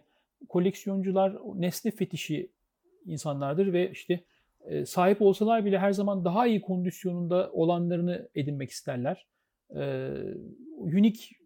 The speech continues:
o malzemelere bakarlar. Benim zaten topladıklarım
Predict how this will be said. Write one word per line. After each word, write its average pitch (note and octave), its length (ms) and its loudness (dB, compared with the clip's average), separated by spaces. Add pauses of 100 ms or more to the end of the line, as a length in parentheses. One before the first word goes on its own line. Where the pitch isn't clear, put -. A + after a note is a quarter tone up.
(760)
o D#3 320 -2
malzemelere C#3+ 640 -2
bakarlar. B2+ 480 -2 (460)
Benim A3 520 0
zaten A3 320 2
topladıklarım G3 800 0